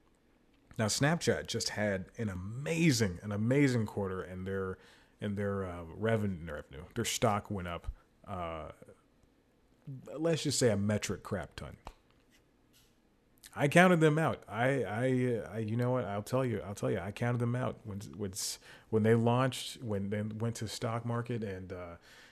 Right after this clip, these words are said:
and their numbers just went down, down, down. And I just, I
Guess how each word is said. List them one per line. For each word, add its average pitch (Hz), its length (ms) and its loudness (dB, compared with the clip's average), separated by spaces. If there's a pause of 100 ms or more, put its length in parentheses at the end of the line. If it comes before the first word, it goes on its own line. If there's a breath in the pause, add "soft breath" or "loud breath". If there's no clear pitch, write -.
(120 loud breath)
and 95 140 -6
their 110 300 4
numbers 107 460 0
just - 240 -6
went 78 260 -14
down, 101 240 -4
down, 110 240 0
down. 107 400 -2
And 87 220 -8
I 82 160 -8
just, 98 220 -8
I 107 320 -2